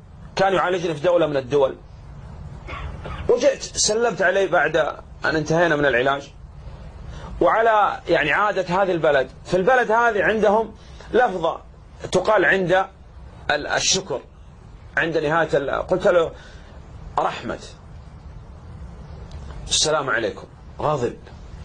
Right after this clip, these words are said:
تعرف، أنا الآن لو أتكلم مع الشيخ باللغة الكويتية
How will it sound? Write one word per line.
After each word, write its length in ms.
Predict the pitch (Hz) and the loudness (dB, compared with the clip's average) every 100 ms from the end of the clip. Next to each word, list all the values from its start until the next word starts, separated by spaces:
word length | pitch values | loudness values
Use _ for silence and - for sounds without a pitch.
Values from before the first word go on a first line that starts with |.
| - | -2
تعرف، 360 | - 180 202 - - - - | 2 2 0 -6 -18 -20 -6
أنا 140 | 165 196 | -2 0
الآن 200 | 170 208 | 0 2
لو 120 | 196 | 2
أتكلم 420 | - 165 196 190 | 0 -2 0 0
مع 100 | 165 | 0
الشيخ 320 | 147 - 139 - - - - - | 0 2 2 0 -12 -20 -20 -2
باللغة 300 | 123 143 175 | 2 2 2
الكويتية 560 | - 151 131 139 135 | 0 -2 -2 -2 -2